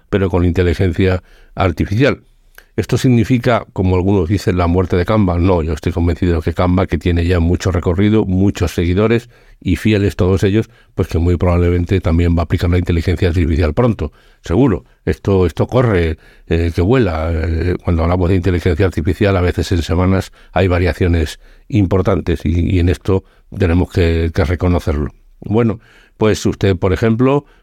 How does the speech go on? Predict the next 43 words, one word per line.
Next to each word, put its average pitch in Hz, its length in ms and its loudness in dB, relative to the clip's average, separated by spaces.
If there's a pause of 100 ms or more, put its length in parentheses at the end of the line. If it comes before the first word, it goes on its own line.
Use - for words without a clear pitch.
puede 98 180 0
hacer 95 240 -2
desde 87 320 -2
cero 135 460 0
o - 100 -4
con 85 240 0
propuestas 113 840 -2
que 87 120 -2
se 85 140 -2
pueden 85 340 0
mejorar, 110 420 0
que 95 120 -2
le 82 100 0
da 87 260 0 (420)
el 82 380 0
propio 90 440 0
Microsoft 95 420 0
Designer, 120 520 0 (240)
lo 107 220 2
que 92 140 -6
quiera. - 340 -6 (420)
Además, 117 560 0 (280)
puede, 107 880 2
eh, 95 40 2
borrar 90 340 0
fondos, 87 580 -2 (160)
puede 113 180 2
borrar 104 300 2
objetos, 101 480 -2
la 85 100 -2
típica 92 420 0
foto 101 340 -2
de 90 120 0
un 92 160 2
señor 98 300 0
o 92 40 0
una 92 140 2
señora 95 300 0
que 92 100 -2
se - 140 -6
cuela 95 380 0
en 90 100 0
un 92 300 2